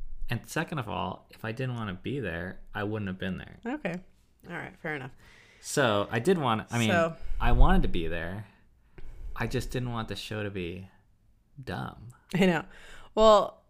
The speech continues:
Speaker 2: I know, but you're sitting there, and I know you're like, "This is such a dumb show." I mean, you're not saying it, but, like, after the, after the night, you're like, "Uh, why are we watching this again?" And I'm
Speaker 1: I
Speaker 2: like
Speaker 1: just kept on thinking, "Oh, maybe it's gonna get better."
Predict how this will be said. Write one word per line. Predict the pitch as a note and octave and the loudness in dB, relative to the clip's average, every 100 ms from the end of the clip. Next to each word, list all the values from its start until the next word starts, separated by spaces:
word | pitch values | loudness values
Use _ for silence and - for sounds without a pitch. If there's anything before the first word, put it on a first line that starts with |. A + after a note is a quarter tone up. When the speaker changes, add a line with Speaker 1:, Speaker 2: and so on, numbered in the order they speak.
| - _ _ - _ | -20 _ _ -20 _
Speaker 2:
I | G3+ G#3 | 2 4
know, | G#3 D#3 | 4 4
but | D#3 | 2
you're | F#3 F#3+ | 2 2
sitting | - B3 B3+ G#3 | 2 4 4 4
there, | E3 D3+ D3+ A#2+ | 4 4 2 2
and | E3 | 0
I | E3+ | 0
know | E3+ F3 F3 | 2 2 2
you're | D#3+ C#3+ | 2 0
like, | C3 | 0
"This | C3 C3+ - | -2 -6 -6
is | B2+ C3 | -10 -6
such | C3+ C3+ | -8 -8
a | A#2+ | -8
dumb | A#2+ C3+ B2+ | 0 0 -2
show." | - - B2 B2 B2 A#2+ | -8 -6 -2 0 -2 -2
I | |
mean, | D#3 E3 | 0 2
you're | F3+ | 6
not | G#3+ E3 | 6 6
saying | - E3+ D3 A#2+ | 4 2 2 -2
it, | G2+ - - | -4 -6 -4
but, | C3+ | -2
like, | B2+ B2+ - | 0 -2 0
after | B2+ C3+ - C#3 | 2 2 0 -2
the, | B2+ A2+ G2+ | 0 -2 -2
after | - C3 - B2+ A#2+ | -2 -2 -2 -6 -4
the | A#2+ | 0
night, | C3 C3 - - - - - | 2 2 0 -4 -8 -10 -8
you're | - B2 | -8 -8
like, | G#1 G1+ - | -8 -8 -4
"Uh, | B2 B2+ B2+ B2 | -2 -2 -2 -2
why | A#2+ | -2
are | C3+ | -2
we | D#3 | -2
watching | E3 E3 - | -4 -4 -6
this | E3+ E3+ | -6 -6
again?" | E3 D#3+ D#3 C#3+ | -6 -6 -6 -6
And | C3+ | -6
I'm | C3 | -2
Speaker 1:
I | |
Speaker 2:
like | F#3 | -2
Speaker 1:
just | G#3 A#3 | 0 -2
kept | - A#3+ A#3+ | -2 -6 -2
on | A3 F#3+ | -4 -2
thinking, | G3+ F#3+ F3 | -4 -6 -2
"Oh, | F3+ | -2
maybe | E3 F3+ F3 | 0 0 0
it's | E3 - | 0 -4
gonna | C#3+ | -6
get | B2 - | -6 -6
better." | A2+ F#2 - | -6 -8 -12